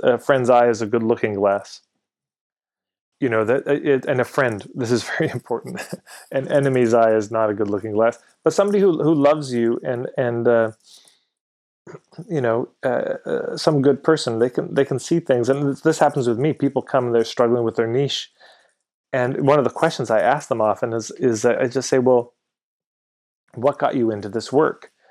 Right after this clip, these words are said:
Uh, and I, 'cause a, a colleague of mine, Jeffrey Van Dyke, he said this. I remember we were driving in San Francisco, and he said this. And I said, "Say that again." <laughs> Keep talking.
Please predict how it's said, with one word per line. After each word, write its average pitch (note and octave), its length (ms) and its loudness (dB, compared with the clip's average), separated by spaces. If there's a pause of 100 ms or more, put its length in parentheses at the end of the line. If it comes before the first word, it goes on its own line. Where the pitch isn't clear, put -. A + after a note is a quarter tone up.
(560)
Uh, A#2 220 0
and B2+ 120 0
I, C3+ 60 0
'cause C3 180 -4
a, C#3 80 -2 (180)
a C3+ 120 4
colleague D#3+ 320 2
of C#3+ 60 2
mine, A#2+ 140 0
Jeffrey C3 320 0
Van A#2 260 -2
Dyke, G#2+ 280 0
he C3 140 -4
said A#2+ 280 0
this. A#2 240 2
I - 60 -4
remember B2+ 200 2
we A#2 100 2
were A2 80 2
driving B2+ 420 2
in A2 80 -6
San A#2 200 -4
Francisco, - 600 -4 (240)
and B2+ 100 -4
he A2 60 -4
said C#3 240 2
this. A2+ 260 0 (480)
And C3 80 0
I A#2+ 60 2
said, C3 300 0 (640)
"Say B2+ 220 0
that A2+ 160 2
again." G2+ 380 -4 (100)
<laughs> - 840 -10
Keep D3+ 180 0
talking. A2 400 0